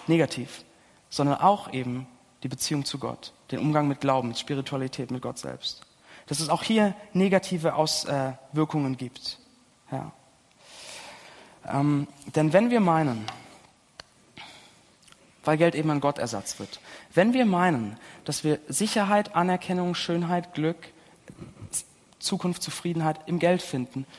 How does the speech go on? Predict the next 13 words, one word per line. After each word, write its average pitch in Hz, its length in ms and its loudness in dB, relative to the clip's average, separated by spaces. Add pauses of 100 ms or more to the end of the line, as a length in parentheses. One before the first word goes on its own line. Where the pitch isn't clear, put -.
(260)
wozu 220 760 2
um 165 200 0
alles 208 320 2
in 180 180 0
der 165 180 0
Welt 123 380 -2 (420)
bräuchten 180 420 2
wir 165 80 0
dann 151 160 0
bitte 156 200 -6
noch 139 160 -6
einen 123 140 -6
Gott? - 240 -14